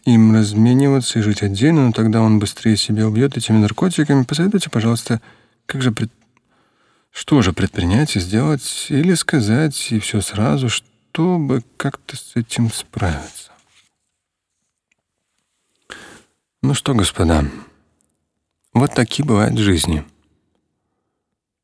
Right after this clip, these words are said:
До этого помните того молодого парня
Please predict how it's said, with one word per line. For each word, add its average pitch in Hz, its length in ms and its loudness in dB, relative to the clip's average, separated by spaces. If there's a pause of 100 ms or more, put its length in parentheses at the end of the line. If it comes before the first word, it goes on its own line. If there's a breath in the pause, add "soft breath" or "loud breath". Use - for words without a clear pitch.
(140)
До 104 180 0
этого 101 360 2
помните 139 440 0
того 95 260 2
молодого 95 460 4
парня 98 480 0